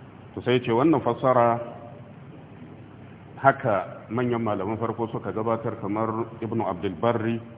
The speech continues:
wa gairuhu, masana hadisi na zamanin farko. Idan aka ce ana tsoratar da mu game da rasa sallar la'asar, ana nufin ana tsoratar da mu kada mu yarda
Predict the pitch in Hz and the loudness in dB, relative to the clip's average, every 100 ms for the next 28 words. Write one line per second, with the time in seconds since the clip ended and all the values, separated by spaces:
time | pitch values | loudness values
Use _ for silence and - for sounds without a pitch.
0 | - - 98 120 113 101 113 117 - - | -14 -6 0 4 4 2 -2 -4 -8 -16
1 | - - - - - - 110 131 120 117 | -18 -18 -18 -18 -14 -4 0 2 2 2
2 | 110 107 104 107 104 104 104 90 87 98 | 0 -2 -4 -4 -2 0 0 -2 -2 -4
3 | 90 90 80 - - - - - 113 120 | -4 -8 -10 -14 -18 -18 -14 -2 2 2
4 | 113 113 110 104 110 - - - - - | 0 -6 -4 -4 -4 -10 -20 -20 -20 -20
5 | - - - - - - 113 107 110 113 | -20 -20 -20 -20 -16 -4 0 0 0 0
6 | 113 117 107 107 117 107 110 110 104 87 | 0 -2 -4 -2 -2 -2 -4 -4 -6 -8
7 | - - - 101 117 123 127 87 - - | -12 -18 -12 -2 0 0 -2 -4 -6 -16
8 | - 120 120 117 104 98 110 127 147 147 | -10 -4 -2 0 2 2 2 4 2 0
9 | - - - 113 110 107 107 98 107 101 | -6 -14 -10 -4 -2 -2 -2 -2 0 0
10 | 110 104 98 107 95 98 139 127 - - | 0 -4 -2 -4 -2 0 -2 -2 -10 -16
11 | - - - - - - 113 104 104 95 | -18 -20 -20 -20 -18 -8 -4 0 0 0
12 | 95 92 87 107 107 110 | -2 -2 -4 -2 0 0